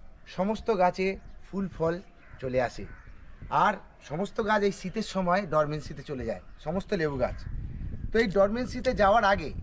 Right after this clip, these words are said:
গাছের কিছু বিশেষ পরিচর্যা, যা আজকের আপনাদেরকে বলবো আমি।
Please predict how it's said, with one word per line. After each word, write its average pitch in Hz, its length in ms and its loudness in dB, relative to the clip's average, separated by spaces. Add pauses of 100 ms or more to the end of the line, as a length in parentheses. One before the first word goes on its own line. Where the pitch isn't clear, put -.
(440)
গাছের 214 380 0
কিছু 214 280 -4
বিশেষ 180 400 -6
পরিচর্যা, 139 640 -2 (480)
যা 165 80 4
আজকের 170 400 2
আপনাদেরকে 143 400 -4
বলবো 113 320 -6
আমি। 92 180 -8